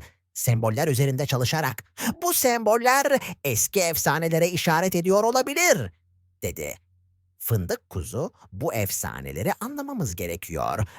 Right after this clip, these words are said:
Belki de bu karanlığı çözmekte bize yardımcı olabilir," dedi. Bir süre bu sembolleri inceledikten sonra mağaranın derinliklerinde parlayan bir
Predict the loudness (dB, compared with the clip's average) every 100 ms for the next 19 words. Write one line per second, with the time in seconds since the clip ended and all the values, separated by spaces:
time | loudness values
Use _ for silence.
0 | -6 -4 -2 -2 -4 -2 -2 -2 -2 -2
1 | -4 -2 0 -2 -2 -8 -4 -4 -4 -4
2 | 0 2 2 0 0 -2 -2 -4 -6 -8
3 | -12 -12 -10 -10 -10 _ _ _ -12 -6
4 | -4 -4 -4 -6 -6 -4 -4 -2 -2 -2
5 | -4 -4 -6 -6 -8 -8 -8 -8 -8 -6
6 | -6 -2 -2 0 -2 -2 -6 -6 2 4
7 | 6 4 4 2 4 6 6 2 0 2
8 | 4 4 4 2 4 2 2 0